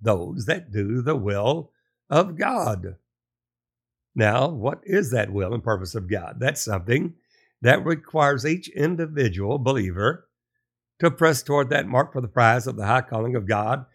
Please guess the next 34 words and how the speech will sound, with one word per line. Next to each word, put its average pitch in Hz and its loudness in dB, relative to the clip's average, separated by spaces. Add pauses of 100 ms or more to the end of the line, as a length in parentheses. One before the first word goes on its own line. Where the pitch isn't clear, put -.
(220)
in 175 2
Christ 110 2
Jesus 101 -6
and 127 -2
be 135 -2
found 151 0
in 147 0
the 147 -4
Lord 139 2 (400)
doing 165 6
his 131 2
will 127 4
and 143 -2
purpose 139 -4
for - -4
each 160 2 (320)
individual 117 0
believer's 98 -6
life. 101 -6 (1000)
And 92 -2
that 107 2
is 95 -4
so 101 -2
important, 110 -4 (480)
because 101 0
those 113 0
that 107 -6
do 110 0
not 120 0
do 151 2
the 156 0
will 175 2
of 165 0
God, 135 4